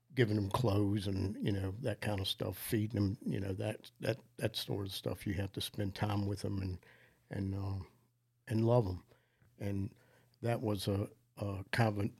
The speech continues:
a hard thing for me because, uh, <clears throat> uh,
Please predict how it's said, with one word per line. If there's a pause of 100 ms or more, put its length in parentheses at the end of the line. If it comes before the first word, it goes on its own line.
(220)
a
hard
thing
for
me
because,
uh, (1200)
<clears throat>
uh,